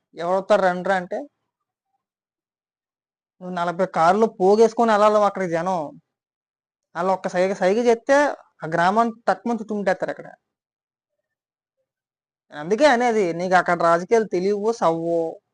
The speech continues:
మనం అన్నీ కూడా నెల్లూరు రాజకీయాల్లో అన్ని చోట్ల అలాగే ఉంటుందని చెప్పేసి అనుకోకూడదు. అదృష్టం బాగుంది ఇంకా,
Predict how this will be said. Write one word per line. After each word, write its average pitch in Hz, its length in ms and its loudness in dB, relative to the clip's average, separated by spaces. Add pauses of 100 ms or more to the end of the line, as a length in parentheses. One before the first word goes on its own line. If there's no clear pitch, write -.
(540)
మనం 180 180 -6
అన్నీ 196 320 -2
కూడా 214 200 2
నెల్లూరు 196 320 -2
రాజకీయాల్లో 202 480 2
అన్ని 185 280 -2
చోట్ల 202 180 -2
అలాగే 185 260 2
ఉంటుందని 190 300 -4
చెప్పేసి 196 220 -10
అనుకోకూడదు. 190 680 -4 (2500)
అదృష్టం 185 420 -6
బాగుంది 196 400 4
ఇంకా, 165 420 -2